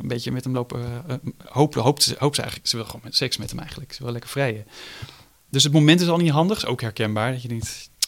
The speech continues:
niet handig, maar ik doe het nu toch maar, want nu durf ik het. Eh, en dan, eh, nou, dat, dat heeft hij dan geen, dus hij wijst er eigenlijk zo'n beetje af, nou, hè, nu niet. En dan is, is, dan wil ze weglopen en dan, dan ziet hij dat. Wat nu weer? Hij snapt er niks van. Dit is inderdaad een heel mooi hechtingsmoment. Zij is afgewezen en hij snapt er niks van. Want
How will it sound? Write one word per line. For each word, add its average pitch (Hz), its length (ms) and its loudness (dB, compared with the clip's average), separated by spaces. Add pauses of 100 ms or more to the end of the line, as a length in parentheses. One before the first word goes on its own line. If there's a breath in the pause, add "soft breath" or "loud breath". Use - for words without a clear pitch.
(140)
niet 143 180 6
handig, 131 280 4
maar 127 200 0
ik - 180 -14 (100)
doe 131 120 -6
het 151 80 -4
nu 147 100 4
toch 160 160 2
maar, 143 80 4
want 135 140 6
nu 156 120 10
durf 151 240 8
ik 170 60 0
het. 247 180 -6 (640 loud breath)
Eh, 143 480 0
en 156 120 2
dan, 147 300 2
eh, 127 220 -4 (120)
nou, 123 200 -2
dat, - 180 -10
dat - 100 -6 (120)
heeft 117 220 -4
hij 131 80 -2
dan 120 120 0
geen, 117 180 -4
dus 113 100 -2
hij 127 140 2
wijst 131 240 4
er - 60 0
eigenlijk - 200 -6
zo'n 127 220 4
beetje - 160 -2
af, - 160 -4
nou, 120 140 -10
hè, 131 160 -6
nu 143 140 2
niet. 156 340 0 (240 soft breath)
En 143 140 0
dan 143 120 2
is, 143 120 4
is, 143 240 0 (160)
dan 143 120 0
wil 156 140 2
ze 139 100 4
weglopen 110 580 4
en 110 60 0
dan, 117 200 0
dan 117 140 -2
ziet 127 180 0
hij 151 80 0
dat. 143 240 2 (420)
Wat 135 140 2
nu 160 220 8
weer? 110 160 6
Hij 110 120 2
snapt - 240 2
er 214 80 4
niks 214 240 2
van. 110 260 -2 (760 loud breath)
Dit 175 160 4
is 135 80 6
inderdaad 123 240 4
een 120 60 2
heel 131 100 6
mooi 120 160 6
hechtingsmoment. 110 600 0
Zij 123 140 4
is 120 120 0
afgewezen 117 560 -2
en 120 100 -2
hij 120 100 -2
snapt - 260 2
er 143 80 2
niks 147 220 4
van. 110 240 -4
Want 120 260 -8